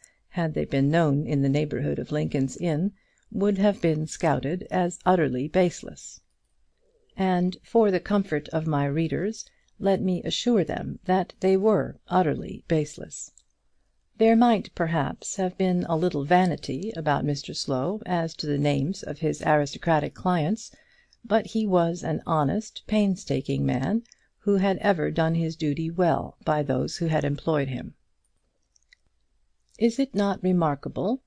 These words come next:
that the common repute which we all give to attorneys in the general is exactly opposite to that which every man gives to his own attorney in particular? Whom does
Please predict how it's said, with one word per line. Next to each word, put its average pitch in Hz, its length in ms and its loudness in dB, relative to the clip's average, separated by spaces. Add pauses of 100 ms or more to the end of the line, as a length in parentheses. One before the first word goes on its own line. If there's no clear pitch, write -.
that 185 440 -2
the 175 100 -2
common 220 480 2
repute 180 680 -4
which 160 260 -8
we 156 160 -6
all 156 240 2
give 139 360 -4
to 175 120 -2
attorneys 160 680 -2
in 175 220 -4
the 156 100 -2
general 180 580 -2 (440)
is 190 300 0
exactly 185 800 -2
opposite - 600 -4
to 190 100 0
that 170 260 2
which 160 320 -4
every 165 260 0
man 147 280 0
gives 156 340 -2
to 180 140 -6
his 160 260 -4
own 185 320 -2
attorney 170 540 -2
in 175 240 -2
particular? - 680 -4 (1040)
Whom 196 360 2
does 185 360 0